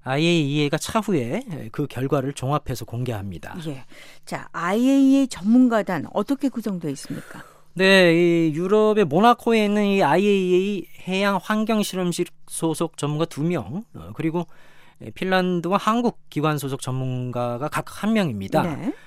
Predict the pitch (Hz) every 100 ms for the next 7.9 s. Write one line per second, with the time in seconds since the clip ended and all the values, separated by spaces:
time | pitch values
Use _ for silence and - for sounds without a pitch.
0 | - - - 151 165 196 196 202 185 190
1 | 190 190 202 202 185 220 233 196 175 202
2 | 208 156 107 151 175 - 190 180 175 -
3 | 127 156 156 - 190 196 202 180 185 190
4 | 156 113 143 185 208 135 104 180 - -
5 | - - - - 120 123 151 185 185 180
6 | 160 165 170 165 175 165 131 165 180 170
7 | 160 151 151 147 135 131 135 151